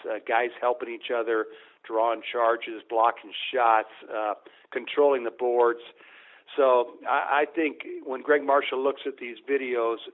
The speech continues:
uh, he's, he's gonna be disappointed that they didn't win another game or two, but I think he's gonna definitely see that the defense is way ahead of was,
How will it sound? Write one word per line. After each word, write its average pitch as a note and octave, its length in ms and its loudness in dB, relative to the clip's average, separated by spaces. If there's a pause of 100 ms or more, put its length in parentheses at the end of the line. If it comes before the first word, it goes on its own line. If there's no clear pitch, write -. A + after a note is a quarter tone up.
(120)
uh, A#2 160 -2
he's, F3+ 320 -12 (440)
he's G#3 160 -12
gonna A3 180 4
be D#3+ 280 0 (160)
disappointed D#3 600 0
that C3 160 0
they B2+ 80 -4
didn't C#3+ 320 -4 (440)
win D3+ 180 2
another D3 260 2
game D3+ 320 -2
or B2 80 -2
two, B2+ 400 -4
but B2+ 160 0
I B2+ 120 -2
think D#3 220 -6
he's C#3 140 -8
gonna C#3+ 260 -2 (120)
definitely D3+ 420 0
see C3 80 -8
that A#2 180 -12
the G#2 80 -14
defense B2 540 -6 (640)
is A#2+ 280 -2
way C3+ 420 2
ahead B2+ 220 2
of A#2 80 -4
was, A#2+ 300 -2